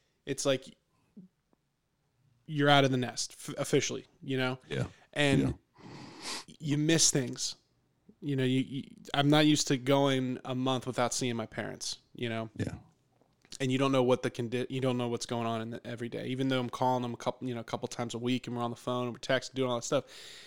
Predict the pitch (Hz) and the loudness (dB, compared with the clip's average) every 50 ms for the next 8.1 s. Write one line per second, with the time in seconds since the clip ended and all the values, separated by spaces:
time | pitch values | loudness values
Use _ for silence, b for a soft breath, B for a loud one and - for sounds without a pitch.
0 | B B B 165 156 - - 180 156 151 151 - - - 123 113 113 - - - | B B B 0 2 6 6 6 6 6 4 2 0 -2 -4 -4 -4 -6 -8 -8
1 | _ _ - 135 131 131 131 131 - - - 135 120 117 107 110 - _ _ _ | _ _ -6 -4 -2 0 0 0 -2 0 0 0 -2 -2 -4 -6 -10 _ _ _
2 | _ _ _ _ _ _ _ _ _ _ _ _ _ _ _ _ _ _ _ _ | _ _ _ _ _ _ _ _ _ _ _ _ _ _ _ _ _ _ _ _
3 | _ _ _ _ _ b b b b b b - 165 160 165 175 185 190 190 190 | _ _ _ _ _ b b b b b b 0 0 4 6 6 8 8 8 6
4 | 185 - - _ - 143 139 143 147 156 170 180 185 190 170 147 139 _ _ _ | 4 2 -8 _ -8 -4 2 4 4 6 6 6 4 4 0 -4 -8 _ _ _
5 | _ _ - - - 165 160 160 - - 117 104 104 - _ _ _ _ _ _ | _ _ -14 -4 -4 -2 -2 -2 -4 -6 -6 -8 -10 -16 _ _ _ _ _ _
6 | _ _ _ _ - - 123 120 117 117 107 104 - - - - - _ _ _ | _ _ _ _ -10 -6 -4 -4 -4 -4 -4 -4 -4 -4 -4 -6 -10 _ _ _
7 | _ _ _ _ _ _ _ - - 127 - - - - 135 135 131 120 113 107 | _ _ _ _ _ _ _ -6 -6 -6 -6 -8 -6 -4 -2 0 0 -2 -2 -6
8 | - | -10